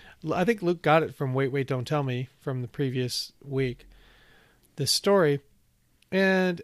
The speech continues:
uh, it just sounded like it just wasn't ready for prime time, the story, because the guy hadn't worked out a lot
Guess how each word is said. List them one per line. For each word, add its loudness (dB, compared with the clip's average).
uh, 0
it -2
just -2
sounded 6
like 2
it -2
just -4
wasn't 0
ready 2
for 2
prime 0
time, 0
the -4
story, 2
because 0
the -2
guy 4
hadn't 0
worked 2
out 4
a -6
lot 0